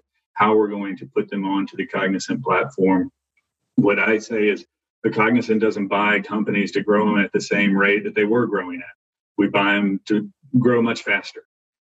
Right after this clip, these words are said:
And so the people that are going to enable that, our, our client partners, our sales teams, they are interacting with each of those acquisition archetypes differently. And those are things that we have to take into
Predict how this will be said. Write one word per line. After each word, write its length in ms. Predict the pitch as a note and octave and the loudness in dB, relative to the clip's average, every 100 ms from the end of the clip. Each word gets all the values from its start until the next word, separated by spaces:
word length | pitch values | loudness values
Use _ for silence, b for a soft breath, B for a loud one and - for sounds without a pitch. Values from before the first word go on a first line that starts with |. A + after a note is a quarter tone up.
| _ | _
And 320 | - A2 G#2 | -2 0 -2
so 340 | - A2 G#2 G#2 | 0 2 2 2
the 120 | G#2 | 0
people 400 | B2 B2 B2 A2+ | 2 2 2 2
that 100 | A2 | 4
are 140 | G#2 | 2
going 240 | G2+ G#2+ G#2 | 0 -4 -2
to 140 | G#2 | -2
enable 640 | G2+ G2+ G#2+ A#2+ G2 F#2+ G2 | -2 2 2 2 0 -2 -8
that, 340 | F#2+ - - - | -8 -6 -8 -10
our, 340 | - - A4+ - | -12 -10 -10 -8
our 180 | A#4 - | -6 -4
client 420 | - A2+ A2+ A2+ | 0 2 2 -2
partners, 640 | A2+ G#2+ G#2+ G2+ F#2+ F2 - _ _ - | 0 0 0 -6 -8 -10 -16 _ _ -6
our 80 | A2 | -2
sales 400 | - A#2 A2+ - | 2 2 0 -2
teams, 600 | A2+ G#2+ G#2 G2 F#2+ - _ _ _ _ _ _ | -6 -4 -4 -4 -6 -18 _ _ _ _ _ _
they 320 | C3+ C3+ C#3+ | 0 2 4
are 120 | D3 B2+ | 2 2
interacting 580 | B2+ B2 A#2 A#2 A2+ | 2 2 0 0 -2
with 160 | G#2+ G#2 | -2 -2
each 260 | C3 B2+ B2 | 2 2 4
of 160 | A#2 | 2
those 600 | A2 A2 G#2+ G#2 G#2 - - _ _ - | 2 4 4 2 0 -6 -18 _ _ -2
acquisition 540 | A2+ A#2 A2 A2 - | 0 2 2 2 0
archetypes 800 | G#2 G#2 G#2+ - G2+ - - - - - | -4 -2 -2 -2 -4 -6 -12 -20 -18 -2
differently. 520 | A2 A2 C#3 C#3+ E3 - _ _ | -2 0 -2 -2 -4 -8 _ _
And 340 | A2+ G#2+ G2+ | 0 0 0
those 220 | G#2+ G#2 G#2 | 0 0 0
are 100 | G2 | -2
things 300 | A2 G2+ F#2+ | -2 -2 2
that 200 | G2+ A2 | 2 2
we 140 | G2 | 0
have 200 | F#2+ - | 0 -2
to 60 | G2+ | -4
take 280 | - F#2+ G#2+ | -2 -2 0
into 340 | F#2+ F2+ F#2 | -2 -2 -4